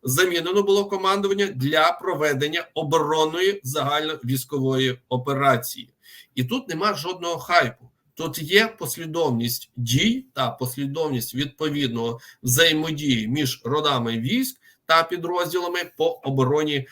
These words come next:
е, тих чи інших рубежів, де є можливість гальмувати супротивника, і його було загальмовано досить,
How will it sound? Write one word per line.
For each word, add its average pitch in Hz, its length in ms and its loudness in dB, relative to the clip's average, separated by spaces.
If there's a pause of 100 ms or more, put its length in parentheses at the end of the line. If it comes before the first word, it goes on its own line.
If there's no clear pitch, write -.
(280)
е, 127 300 6
тих 190 260 -2
чи 160 160 -6
інших 156 380 -6
рубежів, 143 600 -2
де 143 340 4
є 143 360 4
можливість 196 680 2
гальмувати 180 640 4
супротивника, 202 920 -4
і 131 60 -2
його 117 260 0
було 123 260 0
загальмовано 135 680 -4
досить, 123 400 -4